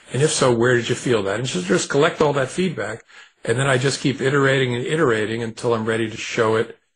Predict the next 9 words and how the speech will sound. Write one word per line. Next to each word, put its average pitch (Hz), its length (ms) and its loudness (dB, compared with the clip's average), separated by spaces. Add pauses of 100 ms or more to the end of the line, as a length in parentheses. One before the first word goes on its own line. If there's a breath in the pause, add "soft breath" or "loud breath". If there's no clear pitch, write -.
(320)
to 113 140 -2
my 104 160 -4
agent 156 520 4
and 120 80 -6
then 110 120 -2
show 107 260 -2
it - 180 -6
to 110 180 -2
the 104 260 -4